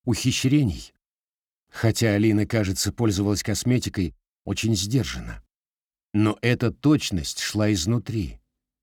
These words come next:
Её было не подделать. Я глазам своим не верил. Не только все, кого я знал с тех пор, обрюзгли, разжирели или, наоборот, высохли и сморщились,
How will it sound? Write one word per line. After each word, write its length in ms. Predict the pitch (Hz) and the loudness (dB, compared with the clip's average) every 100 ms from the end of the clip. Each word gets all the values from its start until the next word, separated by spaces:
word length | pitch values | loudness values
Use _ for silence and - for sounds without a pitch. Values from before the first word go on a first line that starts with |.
| _ _ _ | _ _ _
Её 420 | 123 175 165 175 | 0 4 6 4
было 280 | 120 135 117 | 6 4 6
не 140 | 110 110 | 4 2
подделать. 760 | 113 90 87 82 57 - - _ _ _ _ _ _ _ _ _ _ _ _ _ _ 82 | 0 -2 -2 -4 -6 -16 -20 _ _ _ _ _ _ _ _ _ _ _ _ _ _ -2
Я 220 | 90 120 | 0 2
глазам 520 | 117 143 123 147 113 | 4 4 4 2 2
своим 400 | - 98 98 95 | 0 0 2 2
не 140 | 110 | 2
верил. 320 | 110 98 71 65 _ _ _ _ _ _ _ _ - | 0 -2 -4 -12 _ _ _ _ _ _ _ _ 2
Не 180 | 120 135 | 4 6
только 320 | 220 196 220 | 4 2 0
все, 320 | - - 135 | 2 4 4
кого 240 | 156 147 | 4 6
я 140 | 156 156 | 6 6
знал 280 | 117 170 131 | 4 4 2
с 120 | - | 2
тех 280 | 135 117 - | 0 0 2
пор, 280 | 180 147 | 4 4
обрюзгли, 920 | 120 110 139 196 156 98 101 85 - - - | 4 4 6 6 4 2 0 -2 -4 -10 0
разжирели 1000 | 120 143 82 101 123 165 180 98 71 - _ _ _ | 2 4 4 4 6 6 4 2 -2 -8 _ _ _
или, 180 | 101 110 | 2 4
наоборот, 460 | 120 110 131 131 | 4 4 4 2
высохли 580 | 101 143 160 - 107 117 | 4 6 6 4 2 2
и 140 | 113 107 | 2 0
сморщились, 840 | - 139 165 - 104 82 - | 2 4 4 2 -2 -2 -4